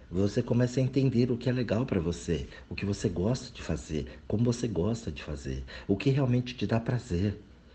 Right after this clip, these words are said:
Quando você sai da ideia mundana de que eu tenho o que pros outros me,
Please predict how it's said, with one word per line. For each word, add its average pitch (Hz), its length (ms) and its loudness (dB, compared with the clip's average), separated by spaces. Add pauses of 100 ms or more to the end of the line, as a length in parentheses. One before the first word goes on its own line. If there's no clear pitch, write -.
(400)
Quando 107 180 4
você 101 240 0
sai 127 160 4
da 127 140 4
ideia 98 260 4
mundana 92 840 2 (840)
de - 140 0
que - 100 0
eu 80 80 4
tenho 98 320 2
o - 20 -10
que 95 220 4
pros 85 240 -2
outros 82 360 -2
me, 101 400 6